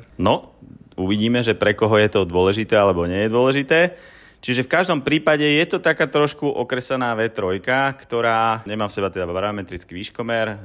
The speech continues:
nemá telefonovanie a dôraz bol na cenu. Možno, že hneď môžeme aj povedať, teda, aká tá cenovka je, lebo vieme, že Venu trojka je celkom ambiciózna, štyristodeväťdesiatdeväť tu bude tá cena.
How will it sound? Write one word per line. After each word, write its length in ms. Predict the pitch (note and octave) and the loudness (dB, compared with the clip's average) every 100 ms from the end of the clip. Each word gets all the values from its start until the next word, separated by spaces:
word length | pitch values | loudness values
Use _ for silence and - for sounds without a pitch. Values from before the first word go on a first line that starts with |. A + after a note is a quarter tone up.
| - | -8
nemá 240 | G#2 F#2+ | -6 -4
telefonovanie 800 | G2 G#2 - A2+ A2+ A2+ A2+ A#2 | -2 -4 -4 -4 -2 -2 -2 -4
a 240 | G#2+ F#2 | -4 -6
dôraz 320 | F2+ G2+ G#2+ F#2+ | -4 0 2 0
bol 160 | F#2+ | -2
na 160 | F2+ F#2 | -4 -4
cenu. 400 | A#2 A2+ C3+ D3 - - - - _ _ | -4 -2 -2 -4 -8 -20 -20 -20 _ _
Možno, 320 | - B3 C#3 | 0 2 2
že 160 | C3 A#2+ | 0 0
hneď 160 | A#2+ A#2+ | 0 0
môžeme 320 | A#2+ A#2+ A2+ | 0 2 0
aj 100 | F#2+ | 0
povedať, 320 | A2 A2+ A2+ A2 | 0 0 0 0
teda, 160 | G#2 | 2
aká 140 | G#2 A2 | 2 2
tá 100 | G2+ | -2
cenovka 380 | F2+ G#2 G2+ F#2+ | -2 -2 0 2
je, 140 | G2+ | 4
lebo 180 | D3 B2 | 2 2
vieme, 240 | A2 A#2+ | 0 0
že 140 | A#2+ A2+ | 0 -2
Venu 240 | A2 A2 | -4 -6
trojka 480 | G#2 G#2+ A2+ G#2 F#2+ - G#2+ | -2 -2 0 -2 -4 -10 -8
je 100 | G#2 | -6
celkom 320 | G#2+ G#2 G#2 | -4 -6 -4
ambiciózna, 680 | F#2+ G#2 A2+ C3 B2+ B2+ B2+ | -4 -4 -6 -4 -4 -2 -4
štyristodeväťdesiatdeväť 960 | B2+ G#2+ G#2+ G#2 G2+ F#2+ F2 F2+ A#2+ A#2+ | -4 -10 -10 -6 -6 -6 -6 -4 -4 -4
tu 140 | A#2+ | -8
bude 160 | B2 A#2 | -6 -4
tá 160 | G2 | -4
cena. 320 | G2+ G#2+ C3 | -4 -4 -4